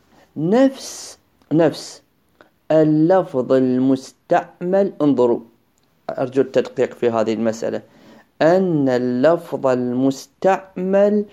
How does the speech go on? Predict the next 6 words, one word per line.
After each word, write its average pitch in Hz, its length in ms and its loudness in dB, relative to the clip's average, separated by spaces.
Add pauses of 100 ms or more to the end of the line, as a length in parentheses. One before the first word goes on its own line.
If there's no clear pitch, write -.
(500)
في 208 440 2
تسمية 175 840 2
العاطس 117 960 0 (520)
له 160 680 4 (100)
أثر 196 960 4 (280)
طبي. 147 1000 4